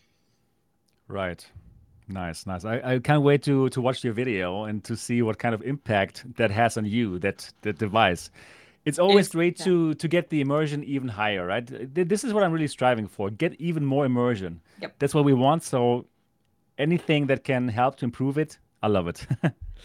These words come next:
Speaker 2: Yeah, that, that's, that's definitely the most immersive I've ever been in any V R game. And that says a lot because I've been doing it for a <laughs> while. So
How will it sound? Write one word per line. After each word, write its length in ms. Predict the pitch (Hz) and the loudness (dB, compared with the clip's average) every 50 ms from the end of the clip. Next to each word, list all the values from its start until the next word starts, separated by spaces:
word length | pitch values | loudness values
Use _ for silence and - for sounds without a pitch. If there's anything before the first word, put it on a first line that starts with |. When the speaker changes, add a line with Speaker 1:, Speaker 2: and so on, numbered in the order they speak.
| - - | -12 -6
Speaker 2:
Yeah, 340 | 202 208 247 226 196 196 202 - - - - | 0 6 8 8 8 8 6 0 -10 -14 -8
that, 280 | 202 185 208 190 135 180 | 0 2 4 4 6 6
that's, 340 | 220 226 247 - - - - | 4 4 4 2 -4 -10 -4
that's 260 | - 202 233 233 233 | 0 0 0 0 2
definitely 360 | - 240 240 233 - 233 220 | 2 2 2 2 2 -2 0
the 120 | 202 214 208 | 0 0 2
most 260 | 190 185 196 196 - | 0 0 0 -2 -2
immersive 460 | 214 202 196 175 185 185 - 185 170 | -2 0 2 0 0 0 -2 -2 -2
I've 140 | 180 175 - - | -4 -2 0 0
ever 200 | 180 185 190 185 | 0 2 0 0
been 240 | 175 180 185 175 175 | 0 0 0 0 0
in 120 | 180 175 | -2 -2
any 320 | - - 185 190 190 190 180 | 0 0 2 2 2 2 0
V 120 | 160 139 | 0 -2
R 160 | 117 120 120 | -4 -4 -4
game. 360 | 127 139 - 139 127 135 - | -6 -8 -10 -10 -10 -8 -8
And 100 | 127 180 | -6 -4
that 160 | 185 196 190 - | -4 -6 -4 -2
says 240 | - 208 202 196 | 0 0 0 0
a 60 | 185 175 | 0 0
lot 320 | 165 165 143 - - - | 2 2 2 2 -2 -6
because 260 | 160 - 180 160 139 | -12 -10 -8 -8 -6
I've 160 | 143 131 135 | -8 -8 -8
been 120 | 156 135 139 | -8 -10 -8
doing 200 | 151 151 139 127 | -6 -6 -6 -8
it 80 | - | -10
for 160 | - - - 151 | -14 -14 -10 -6
a 40 | 165 | -6
<laughs> 280 | - - - - - - | -4 -2 -2 -2 2 4
while. 120 | 220 202 | 4 4
So 400 | 196 - - - - 247 220 - | 4 2 4 8 8 8 8 8